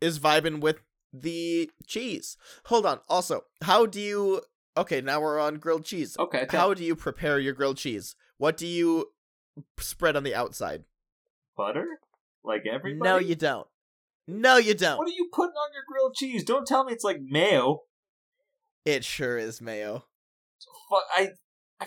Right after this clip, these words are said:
Speaker 2: felt like I had heard that before, but it seemed wrong.
Speaker 1: Alex, here is what you, here, here is what you do. You put butter in the pan.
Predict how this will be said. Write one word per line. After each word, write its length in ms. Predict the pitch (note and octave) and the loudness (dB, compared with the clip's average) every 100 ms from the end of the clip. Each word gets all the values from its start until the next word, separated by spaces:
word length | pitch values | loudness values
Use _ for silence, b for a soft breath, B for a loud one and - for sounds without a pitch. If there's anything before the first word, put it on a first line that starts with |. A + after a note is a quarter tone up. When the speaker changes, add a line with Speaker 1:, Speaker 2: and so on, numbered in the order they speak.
| - | 2
Speaker 2:
felt 200 | A#3 A#3+ | 2 4
like 160 | A#3+ | 2
I 40 | A3+ | 4
had 160 | G3+ | 2
heard 220 | F3 F#3+ D3 | 2 2 4
that 220 | C#3+ - | 4 2
before, 440 | A#2 - G#2+ F#2+ | -8 -6 -6 -4
but 120 | A#2 A#2 | -4 -4
it 140 | A#2 | -4
seemed 420 | - - D#3+ B2+ | -6 -6 -4 -6
wrong. 220 | A2 G#2 | -2 4
Speaker 1:
Alex, 320 | D#3+ F3+ - - | 4 4 0 -4
here 180 | G#3 | 0
is 160 | A#3 F3+ | 0 2
what 220 | G3 - | 0 0
you, 100 | G#2 - | -4 -14
here, 280 | E3 F#3 F#3 | -4 -2 -4
here 300 | - F3+ F#3+ | -8 0 0
is 120 | F3 | 0
what 180 | E3 C#3 | -4 -4
you 80 | |
do. 300 | A#2+ A2+ F2+ - _ _ _ _ _ _ _ - | -8 -8 -10 -14 _ _ _ _ _ _ _ -12
You 120 | D#3+ | -10
put 300 | - A3 C#3+ | -2 -2 2
butter 320 | F3+ F#3+ D3+ | 2 4 4
in 260 | - D#3+ D#3 | 2 -2 -2
the 80 | - | -8
pan. 480 | - C#3 F2 - | -6 -6 -6 -14